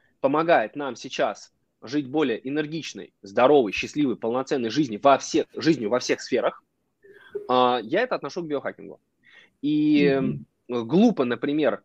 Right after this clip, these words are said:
Speaker 1: ам, не знаю, ам, размышлять, что если я там, ам, не знаю, у меня не налажены отношения, там, например, с папой или с мамой, даже если их уже нет в живых,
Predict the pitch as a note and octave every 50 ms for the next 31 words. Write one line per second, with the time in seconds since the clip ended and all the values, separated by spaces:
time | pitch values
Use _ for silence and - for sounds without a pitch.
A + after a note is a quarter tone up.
0 | _ _ _ _ _ _ _ - A2+ A2+ A2+ A2+ A2+ A2 A2 G#2+ A2 G#2+ A2 G#2+
1 | G#2 G2+ G2 G2 G2 F#2+ F2+ F2+ - - _ - A2 A#2 A#2+ A2 A#2 B2 A#2 G#2
2 | F#2+ D2+ B1 - _ _ _ _ _ _ _ - G2+ G2+ G2+ G#2 G#2 G2+ G2+ G2
3 | G2 G2 F#2+ F#2 F#2 - - - - G#2+ B2+ C#3 C3+ C#3 C3 - - G#3 C#4 D#4
4 | - - _ _ _ _ _ - - - C#3 C3+ C3 B2+ B2+ - - B2 D3 E3+
5 | D#3 - B2+ A#2+ B2 C#3+ C#3 C3+ - A#2 G#2 G2 F2+ - _ _ _ _ _ -
6 | G#2+ A2 A2 G#2+ G#2+ G#2+ G#2 G#2 G2+ G2+ G2+ G2 G2 G2 F#2+ F#2 F2 _ _ _
7 | _ _ _ _ _ _ _ _ _ _ _ _ _ _ _ _ - G#2 G2+ G2
8 | G2 G#2 G2+ F#2 D#2 B1 G1+ - _ _ _ - G2 G2+ G#2 A#2 C3 B2+ B2+ C#3
9 | C#3+ D3 D3+ D#3 D#3+ D3+ C3+ B2+ A2+ G#2+ G#2 - B2+ A#2+ - D3+ C3 A#2 G#2+ G2
10 | - F2+ F2+ F#2+ G2 - G#2 F#2+ F#2 F2 - - - D#3 G3 A3+ - C#3 A2+ G#2+
11 | G2 - A#2+ C3 F3 G3+ E3 A#2+ G#2+ A2 A2+ C#3+ D3 C#3+ B2 B2 A2+ A2 C3 C#3+
12 | C3 - A#2 G#2+ G#2+ - - A2 A2 B2 B2 B2+ G#2+ F2+ - G#2 G#2 A#2 G3 C#4
13 | - - -